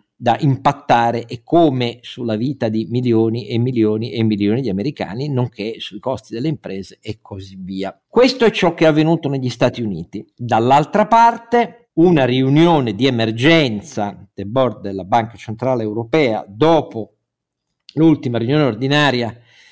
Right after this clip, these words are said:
che abbiamo già commentato per gli errori della Lagarde, che non ha parlato con chiarezza, ha dovuto correggersi a proposito della necessità di uno strumento comunque, anche se si inizia a ritoccare i tassi dell'interesse e finiscono gli acquisti dei titoli,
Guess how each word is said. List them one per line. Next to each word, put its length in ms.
che 60
abbiamo 240
già 200
commentato 1040
per 220
gli 140
errori 260
della 160
Lagarde, 640
che 160
non 160
ha 160
parlato 400
con 160
chiarezza, 600
ha 40
dovuto 340
correggersi 920
a 80
proposito 720
della 420
necessità 720
di 100
uno 140
strumento 720
comunque, 840
anche 480
se 240
si 160
inizia 300
a 20
ritoccare 300
i 20
tassi 280
dell'interesse 680
e 60
finiscono 460
gli 60
acquisti 520
dei 160
titoli, 600